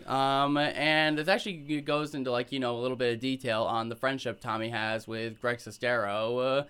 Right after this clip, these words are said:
and both of them wanted to become aspiring actors, and, uh, they wanted to make it big in Hollywood.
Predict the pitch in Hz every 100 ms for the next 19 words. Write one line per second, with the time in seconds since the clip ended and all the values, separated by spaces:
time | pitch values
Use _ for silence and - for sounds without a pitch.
0 | - _ 120 123 120 147 214 180 147 135
1 | 135 139 139 135 131 117 120 - 135 135
2 | 120 131 131 107 101 120 127 127 120 123
3 | 123 123 127 127 120 120 147 131 135 117
4 | 104 143 127 113 135 123 95 107